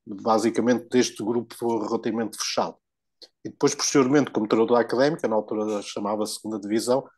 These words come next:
a atual Pro Liga, eu fui campeão nacional com a equipa sénior da, da Académica, inclusive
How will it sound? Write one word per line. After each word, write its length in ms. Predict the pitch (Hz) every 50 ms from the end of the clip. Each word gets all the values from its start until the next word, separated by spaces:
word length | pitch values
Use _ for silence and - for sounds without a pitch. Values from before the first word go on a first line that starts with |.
| _ _ -
a 60 | -
atual 280 | 98 - - - - -
Pro 260 | - 120 113 107 120
Liga, 260 | 120 131 143 147 - _ _ _ _ _ _ _ _ _ _ -
eu 80 | 113
fui 160 | - - 113
campeão 280 | - - 110 92 113 110
nacional 460 | 120 113 - - 117 107 113 117 117
com 100 | - -
a 40 | 110
equipa 260 | - - - - 107
sénior 440 | 95 - 113 107 107 110 113 107 107
da, 280 | - 104 101 95 95 98
da 140 | 92 98
Académica, 600 | 95 - - 110 92 98 107 110 123 120 - -
inclusive 360 | 101 90 - - 92 101 104